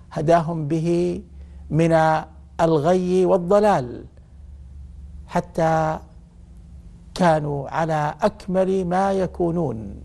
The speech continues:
كما قال رب العالمين: "اليوم أكملت لكم دينكم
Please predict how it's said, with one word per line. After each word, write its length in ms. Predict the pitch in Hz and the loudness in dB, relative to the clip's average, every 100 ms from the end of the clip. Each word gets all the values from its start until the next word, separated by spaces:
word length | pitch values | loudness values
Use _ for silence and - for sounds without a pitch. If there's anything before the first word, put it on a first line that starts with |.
| - | -8
كما 260 | 156 139 131 | -4 -2 -2
قال 280 | - 147 | -2 -2
رب 360 | 127 143 147 139 | 0 -2 -2 -6
العالمين: 760 | 127 113 120 117 139 147 127 - - - - - | -6 -4 -4 -6 -4 -4 -4 -8 -14 -16 -16 -4
"اليوم 440 | 151 135 151 143 | -2 2 2 0
أكملت 640 | 131 143 - 165 185 196 - | -4 -8 -6 0 0 0 0
لكم 400 | 170 147 151 131 | 0 -2 -4 -4
دينكم 540 | 135 127 110 - 151 | -2 -4 -6 -6 -8